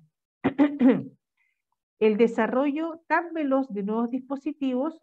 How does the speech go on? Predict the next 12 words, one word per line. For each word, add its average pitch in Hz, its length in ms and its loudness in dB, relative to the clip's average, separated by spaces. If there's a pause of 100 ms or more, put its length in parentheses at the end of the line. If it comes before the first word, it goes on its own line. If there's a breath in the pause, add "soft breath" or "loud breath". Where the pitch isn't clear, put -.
fomentan 240 640 -4
el 208 220 -6
consumismo. 254 880 -6 (1400 soft breath)
El 208 200 2
uso 294 240 0
excesivo 269 800 -2
trae 247 320 0
consigo 254 680 -4
repercusiones 214 960 -6 (120)
en 202 160 -4
la 196 100 -6
salud, 196 460 -6